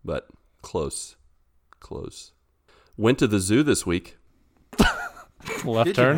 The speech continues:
Speaker 3: now?
Speaker 2: <laughs> I loved it.
Speaker 1: Yep.
Speaker 3: <laughs> Skirt.
Speaker 1: We, uh, we,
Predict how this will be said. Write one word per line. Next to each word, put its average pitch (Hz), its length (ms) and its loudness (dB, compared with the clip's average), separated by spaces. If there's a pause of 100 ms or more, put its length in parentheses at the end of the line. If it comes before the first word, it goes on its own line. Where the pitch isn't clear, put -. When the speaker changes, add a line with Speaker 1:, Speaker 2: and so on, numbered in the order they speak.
(140)
Speaker 3:
now? 123 120 -8
Speaker 2:
<laughs> - 40 -4
I 151 40 -2
loved 139 240 4
it. 120 220 0
Speaker 1:
Yep. - 240 2 (400)
Speaker 3:
<laughs> - 400 -8
Skirt. 494 640 2 (380)
Speaker 1:
We, 95 340 4
uh, 85 500 2 (480)
we, 101 460 0